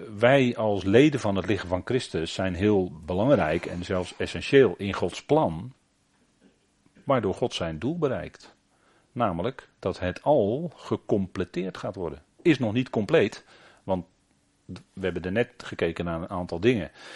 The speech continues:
Leven, hè, nog niet, nog niet iedereen heeft leven. Hè, om daar nog heel, heel even bij te blijven hangen. Nog niet iedereen heeft leven. Hè. Er zijn heel veel mensen die zijn overleden. Die zijn niet, nog niet tot leven gewekt. Dus dat is nog incompleet.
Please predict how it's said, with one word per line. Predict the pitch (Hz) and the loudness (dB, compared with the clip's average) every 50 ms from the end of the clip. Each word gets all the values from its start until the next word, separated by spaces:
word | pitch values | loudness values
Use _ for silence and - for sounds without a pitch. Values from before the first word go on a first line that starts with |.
| - - - - - - - - - - | -18 -18 -16 -16 -16 -18 -18 -20 -12 -6
Leven, | - 92 101 107 107 107 - 120 120 123 - | 0 2 4 4 4 4 2 -2 -4 -4 -4
hè, | 98 104 113 | -6 -4 -4
nog | 113 101 87 80 | -4 -4 -4 -4
niet, | 104 117 110 98 - - | -4 -4 -6 -8 -8 -8
nog | 104 90 92 104 90 95 | -6 -4 -4 -4 -4 -4
niet | 131 139 - | -4 -4 -4
iedereen | 127 98 87 85 82 78 78 76 | -6 -6 -4 -2 -4 -4 -4 -4
heeft | 85 98 98 - | -4 -4 -4 0
leven. | 135 151 165 160 117 95 78 69 65 _ _ _ _ _ _ _ 98 | 2 2 2 2 -2 -4 -8 -10 -12 _ _ _ _ _ _ _ -10
Hè, | 110 | -8
om | 127 104 92 | -8 -6 -4
daar | 90 85 85 | -4 -4 -4
nog | 92 90 80 87 | -6 -6 -4 -2
heel, | 92 90 90 85 | -2 0 0 -2
heel | 80 90 98 95 90 | -2 -2 -2 -2 -2
even | 87 82 80 85 | -4 -6 -8 -6
bij | 87 80 78 | -6 -6 -6
te | - 87 | -6 -6
blijven | 85 78 78 76 - 80 | -4 -4 -4 -4 -6 -6
hangen. | 85 113 107 76 - - _ - - - - - _ | -6 -6 -6 -8 -10 -14 _ -20 -20 -20 -20 -18 _
Nog | - 104 92 | -6 -4 0
niet | 117 180 180 - | 0 0 0 0
iedereen | 127 104 95 92 85 82 78 | -2 0 0 0 0 0 0
heeft | 85 92 - | -2 -2 0
leven. | 160 180 160 101 82 82 | 2 2 2 2 0 -2
Hè. | 101 147 165 | -4 -4 -4
Er | 123 | -4
zijn | 104 104 92 | -4 -2 -2
heel | 98 113 110 | 0 0 -2
veel | - 90 | -2 -4
mensen | 82 78 78 80 - - 92 87 87 | -6 -6 -8 -8 -8 -8 -10 -8 -8
die | 92 90 | -8 -6
zijn | 92 90 90 92 | -4 -4 -4 -4
overleden. | 87 92 82 85 104 123 135 95 78 87 107 | -6 -6 -6 -2 0 2 2 2 2 -2 -6
Die | 123 117 | -6 -4
zijn | 101 90 90 87 90 | -4 -4 -4 -2 -2
niet, | 120 117 | -2 -2
nog | 95 95 95 90 92 | -2 -4 -4 -4 -4
niet | 127 165 - | -4 -4 -4
tot | 110 90 | -4 -2
leven | 110 123 143 156 143 123 | 0 0 0 0 -2 -6
gewekt. | - 110 98 85 - - - - - | -6 -4 -4 -4 -4 -6 -12 -20 -10
Dus | - 117 117 | -6 -4 0
dat | 127 131 | 2 2
is | 113 135 | 2 2
nog | 120 104 151 | 0 0 0
incompleet. | 151 135 131 - 101 90 - 156 165 147 - - - | -2 -2 0 0 -2 0 0 0 0 -2 -6 -12 -20